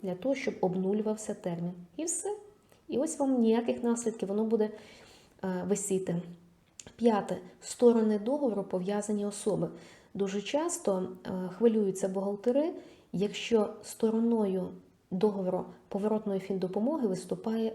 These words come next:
засновник. Дивіться, е, законом, податковим кодексом чи цивільним, е, кодексом України не передбачено якихось обмежень з точки зору, що стороною договору виступає пов'язана особа.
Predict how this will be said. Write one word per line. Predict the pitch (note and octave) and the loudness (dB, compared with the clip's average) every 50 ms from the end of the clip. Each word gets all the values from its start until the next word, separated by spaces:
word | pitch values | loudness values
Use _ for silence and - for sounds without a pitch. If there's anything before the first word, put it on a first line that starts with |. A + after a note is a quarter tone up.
| - - | -6 -12
засновник. | - - A3 G#3+ - - A3+ G#3 F#3+ F3+ E3+ E3+ E3+ E3+ - - - - _ _ - - - - - - - - - - - - | -8 -6 -6 -6 -4 -2 -2 0 0 0 -2 -2 -4 -6 -8 -16 -20 -20 _ _ -20 -20 -20 -20 -20 -20 -20 -20 -20 -20 -10 -2
Дивіться, | G3+ G#3+ A3+ A3 F#3+ F3+ - - - E3+ - - - - - - - - - - - - | 2 2 4 4 2 0 -2 -4 -6 -6 -6 -8 -14 -20 -20 -20 -20 -20 -20 -18 -10 -6
е, | F#3+ F#3 F3+ F3+ F3+ F3 F3 E3+ E3+ - - - - - - - | -4 -4 -2 -2 0 0 -2 -2 -4 -8 -14 -18 -20 -18 -12 -8
законом, | F3 - G#3 - - - - F4 G#4+ G#4+ E4+ B3 F#3+ E3+ - - - - - | -6 -6 -6 -6 -4 -2 -2 0 0 0 0 0 0 -2 -4 -8 -12 -12 -4
податковим | - F3 F3 F3+ - - - B3+ D4 D4+ D4 C4+ C4 - | -4 -2 -2 -2 -4 0 2 4 4 4 4 0 0 2
кодексом | - A#3+ A#3+ A#3 A3 G#3+ - - - F#3+ F#3 | 2 4 4 4 2 0 -4 -4 -6 -6 -4
чи | F#3 - F#3 | -4 -6 -10
цивільним, | E3+ - - F#3 F#3 A3 C4+ D4+ D4 C4+ B3+ A#3+ A#3+ A#3+ - - - - - - - - | -8 -6 -4 -2 0 0 0 2 2 2 2 2 2 0 -4 -10 -14 -18 -20 -16 -10 -8
е, | F#3 F#3 F#3 F#3 F#3 F#3 - | -6 -4 -4 -6 -4 -2 0
кодексом | A#3 A3 G#3 G3+ G3 - - - G3+ G3 | 0 2 2 0 -2 -4 -4 -6 -6 -6
України | F#3+ G3 - G3+ G3+ F#3+ G3 G3 F#3+ F#3+ F#3+ F#3+ - - | -6 -6 -4 -4 -2 -2 0 0 0 0 -2 -4 -6 -4
не | G3 G3+ A3+ A#3 | -2 0 0 0
передбачено | A#3 A#3+ A#3 A#3 A3 A3 A3 A#3 A3 G#3 - - F#3+ F3+ F3+ | 0 -2 -2 -2 -2 0 0 -2 -2 -2 -4 -6 -4 -2 -2
якихось | F#3 F#3 F#3 - G#3 G3 - F3+ E3+ - F3+ | -4 -4 -2 -4 -4 -4 -4 -6 -4 -2 -4
обмежень | E3+ E3+ F#3+ G#3+ B3 D4+ D#4+ - - F#3+ E3+ - - - - - | -2 -2 0 0 0 0 0 0 -2 -2 -4 -4 -8 -14 -20 -18
з | - - | -12 -4
точки | - G#3+ G3+ - - - G#3+ G3 | -2 -2 -2 -2 -2 -4 -4 -4
зору, | F#3+ G3+ B3 C#4+ D4+ C#4 | -2 0 0 2 2 0
що | - - - F#3 F#3 | -2 -4 -6 -6 -6
стороною | - - - G3 F#3+ G3+ G#3 G#3+ G#3 G3 F#3+ F#3 | -8 -6 -4 -2 -2 0 0 0 0 0 -2 -2
договору | F#3+ G#3 B3+ C#4+ C#4 B3 G#3+ F#3 F3 E3+ E3+ | 0 0 0 0 0 0 -2 -2 -2 -4 -4
виступає | F3 F#3+ F3 - - F#3+ - - A3 A#3 A#3 | -6 -6 -6 -6 -8 -8 -6 -4 -4 -2 -4
пов'язана | A#3 - F#3+ E3+ F3 F#3+ G3 G3 G3 G3 F#3+ F#3+ F#3+ | -4 -4 -4 -4 -4 -4 -4 -4 -6 -6 -6 -6 -6
особа. | F#3+ - - G3+ E3+ - - - - | -6 -6 -4 -2 -2 -2 -2 -4 -8